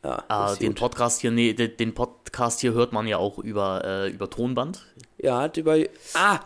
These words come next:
Speaker 1: den kann ich auch. Hm, das ist ja vielleicht mal das, also wenn ihr dieses Internet mal ausprobieren möchtet, dann könntet ihr einfach mal bei Google eingeben, Zelluloid-Zyniker.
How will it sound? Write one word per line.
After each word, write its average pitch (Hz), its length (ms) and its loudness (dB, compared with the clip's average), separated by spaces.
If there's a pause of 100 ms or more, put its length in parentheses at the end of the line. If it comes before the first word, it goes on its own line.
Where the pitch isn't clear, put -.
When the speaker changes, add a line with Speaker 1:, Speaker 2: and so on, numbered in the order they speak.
(220)
Speaker 1:
den 147 120 2
kann - 200 0
ich - 160 -2
auch. 190 260 2 (400)
Hm, 202 280 2
das - 180 0
ist 214 140 2
ja 180 100 6
vielleicht 151 460 2
mal 139 200 2
das, - 360 0 (300)
also 135 220 2
wenn 151 100 4
ihr 147 60 2
dieses 135 220 0
Internet 160 400 2
mal 127 80 0
ausprobieren 156 460 2
möchtet, - 280 -2
dann 127 120 -4
könntet 165 340 -2
ihr - 140 -4
einfach - 360 -4
mal 127 160 0
bei 123 160 0
Google 151 360 -6
eingeben, 151 500 -2
Zelluloid-Zyniker. - 1300 -2